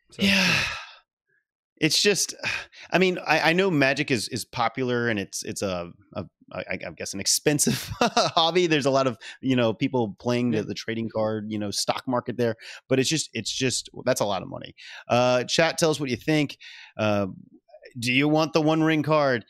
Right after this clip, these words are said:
Speaker 2: Seth, apparently it is gonna be, it is the only one, right? Did,
Speaker 1: Yeah,
Speaker 2: did I read that
Speaker 1: there's,
Speaker 2: correctly? It's
Speaker 1: that was, it was the, the serialized one of one.
Speaker 2: Yeah, one of one. So there, there we go. There we go.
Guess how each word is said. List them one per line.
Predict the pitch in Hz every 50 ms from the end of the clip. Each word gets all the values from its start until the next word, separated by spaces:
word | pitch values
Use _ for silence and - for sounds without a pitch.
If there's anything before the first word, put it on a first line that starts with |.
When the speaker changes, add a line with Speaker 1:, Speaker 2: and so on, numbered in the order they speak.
| - - -
Speaker 2:
Seth, | - - - 170 165
apparently | 160 - - 165 170 165 160 160 147
it | 139 135
is | 135 113
gonna | - 143 143 147
be, | 131 139 143 135 135
it | 127
is | 143 135 113
the | 127 135
only | 101 131 127 127 127
one, | 120 127 123 113 107
right? | 107 113 117 123 120
Did, | 139 123
Speaker 1:
Yeah, | 135 127
Speaker 2:
did | 117 117
I | 123
read | 131 139
that | 151
Speaker 1:
there's, | 127 123 -
Speaker 2:
correctly? | - 127 127 - 135 123
It's | 123 - _
Speaker 1:
that | - 127 131 139
was, | 143 139 123 131
it | 147 139
was | 139 135 107
the, | 113 123 117 117 123
the | 127 123
serialized | - - - 143 139 135 135 131 123 123 120 120 113 101
one | 110 110 117 113 110
of | 104 95
one. | 95 101 95 90 90 85 _ _ _ _ _ _ _ _ _ _ -
Speaker 2:
Yeah, | 110 101
one | 92 98 117 120
of | 117 113
one. | 110 104 95 90
So | - 104
there, | 107 110 -
there | - 107 107
we | 113 117
go. | 110 107 101 92 87 -
There | - 107
we | 104 104
go. | 98 104 98 92